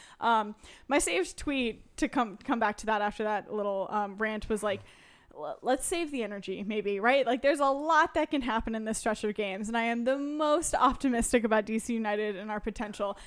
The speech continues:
At the beginning of the season, right, they announced Hernan Losada, and I said, "We're making playoffs," and I think all of my co-hosts and probably most of the D C United fan base was like,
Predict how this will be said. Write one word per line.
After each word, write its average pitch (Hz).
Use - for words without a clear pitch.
At 302
the 381
beginning 349
of 311
the 302
season, 254
right, 254
they 269
announced 254
Hernan 240
Losada, 233
and 226
I 240
said, 233
"We're 240
making 269
playoffs," 202
and 240
I 247
think 254
all 240
of 269
my 262
co-hosts 240
and 254
probably 285
most 247
of 240
the 233
D 233
C 240
United 220
fan 220
base 220
was 220
like, 208